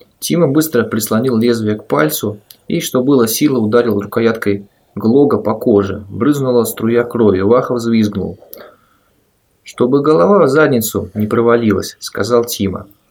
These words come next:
Тима взял дымящуюся головешку и прижёг рану.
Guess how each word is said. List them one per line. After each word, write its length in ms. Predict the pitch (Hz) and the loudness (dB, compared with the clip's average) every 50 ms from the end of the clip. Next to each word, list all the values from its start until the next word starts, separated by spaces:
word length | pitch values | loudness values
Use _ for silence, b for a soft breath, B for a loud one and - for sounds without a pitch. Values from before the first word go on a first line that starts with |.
| _ _ _ _ _ _ _ | _ _ _ _ _ _ _
Тима 300 | - - 156 170 165 160 135 | -6 -4 -2 0 2 2 0
взял 360 | 113 110 123 143 - 135 113 | 0 0 0 0 0 0 0
дымящуюся 640 | 113 110 107 110 117 123 120 - 110 104 101 - 101 | 0 0 2 2 2 0 0 -2 -2 -2 -2 -2 -6
головешку 720 | 101 - 107 104 104 110 120 143 160 160 156 - - - | -2 0 0 0 0 0 0 -2 -2 -4 -4 -6 -6 -6
и 80 | 117 135 | -4 -4
прижёг 480 | - - 117 113 113 123 127 127 - | -4 -4 -4 -4 -2 -2 -4 -4 -2
рану. 400 | 110 104 101 98 95 92 110 101 | 0 2 2 2 0 -2 -6 -10